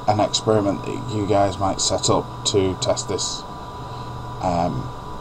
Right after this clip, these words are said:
well, I wouldn't say theory, but explanation. Right, so you just have to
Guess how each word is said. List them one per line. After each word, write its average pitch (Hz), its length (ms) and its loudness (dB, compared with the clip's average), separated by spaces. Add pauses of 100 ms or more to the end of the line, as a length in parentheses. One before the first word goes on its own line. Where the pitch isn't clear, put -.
(640)
well, 98 80 8
I 95 60 8
wouldn't 95 200 2
say 92 180 2
theory, 101 600 4
but 98 240 2 (180)
explanation. 95 760 2 (2250)
Right, 98 200 2 (300)
so 101 440 4
you 107 200 4
just - 320 6
have - 300 -2 (120)
to 104 440 6